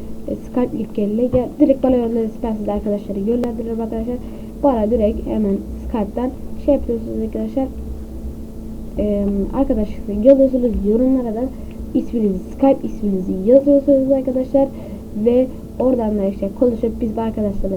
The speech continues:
sizi alacağız servere arkadaşlar. Umarım beğenirsiniz. Kanalımıza abone değilseniz kanalımıza abone olabilirsiniz arkadaşlar. Hepinizi çok seviyorum ve yarın gelecek kazanç aramada kesinlikle izlemeyi unutmayın arkadaşlar.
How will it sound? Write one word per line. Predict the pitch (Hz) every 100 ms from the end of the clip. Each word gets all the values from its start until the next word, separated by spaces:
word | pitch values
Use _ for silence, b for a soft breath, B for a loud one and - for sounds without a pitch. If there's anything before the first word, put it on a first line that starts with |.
| -
sizi | 208 - -
alacağız | 226 214 208 -
servere | 208 202 202
arkadaşlar. | 196 196 196 208 208 - B B B -
Umarım | 285 294 285
beğenirsiniz. | 285 285 269 - 277 -
Kanalımıza | 302 285 277
abone | 262 254
değilseniz | 269 269 - 285 247 233 -
kanalımıza | 254 233 202 220
abone | 247 247
olabilirsiniz | 226 220 247 269 247 240
arkadaşlar. | 240 247 247 226 -
Hepinizi | 262 226 208 226
çok | 220
seviyorum | 226 220 214 208 B B -
ve | 220
yarın | 277 269 247 220
gelecek | 208 202 196 196
kazanç | 254 269 247
aramada | 240 226 220 220 -
kesinlikle | 285 240 226 247
izlemeyi | 233 226 226
unutmayın | 220 220
arkadaşlar. | 220 -